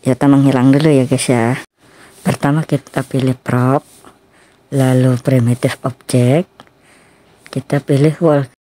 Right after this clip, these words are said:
Kita geser dulu guys. Hmm, segini cukup ya guys ya.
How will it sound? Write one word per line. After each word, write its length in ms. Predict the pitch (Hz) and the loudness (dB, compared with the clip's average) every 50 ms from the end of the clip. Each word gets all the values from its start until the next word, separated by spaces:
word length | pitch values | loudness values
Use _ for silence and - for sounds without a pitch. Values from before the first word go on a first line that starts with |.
| _ _ _ _ - | _ _ _ _ -6
Kita 240 | - 143 - 139 135 | -4 -4 -2 -2 -2
geser 320 | - 143 - - 151 139 | -2 -2 -2 -2 -2 0
dulu 240 | 143 147 147 143 143 | 0 2 2 2 0
guys. 640 | 131 - 143 131 131 131 127 - - - - - 165 - - - - - - - - - - - - - - - 175 | 0 -2 -2 -2 0 -2 -2 -4 -6 -10 -12 -12 -12 -14 -16 -18 -20 -20 -20 -20 -20 -20 -20 -20 -20 -20 -12 -6 -6
Hmm, 320 | 139 139 135 139 135 139 | -4 -4 -4 -4 -4 -4
segini 320 | 135 - - - 143 147 | -4 -2 -2 0 0 0
cukup 240 | 143 - 139 - 147 | -2 -2 -4 -6 -4
ya 120 | 147 147 139 | -2 -2 -2
guys 160 | 139 139 - 139 | -2 -2 -2 -2
ya. 160 | 135 135 | -2 -2